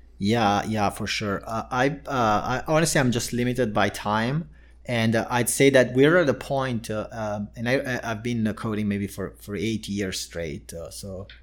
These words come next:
uh, like, professionally. So I can assure you that the first five years, uh, I remember having to write one line of code and seeing if it compiles and it works,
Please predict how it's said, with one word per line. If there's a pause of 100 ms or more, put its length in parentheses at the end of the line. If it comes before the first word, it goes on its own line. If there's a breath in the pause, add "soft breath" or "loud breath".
(260)
uh,
like,
professionally.
So (360 soft breath)
I
can
assure
you
that
the
first
five
years,
uh, (160)
I
remember
having
to
write
one
line
of
code
and
seeing
if
it
compiles
and
it
works,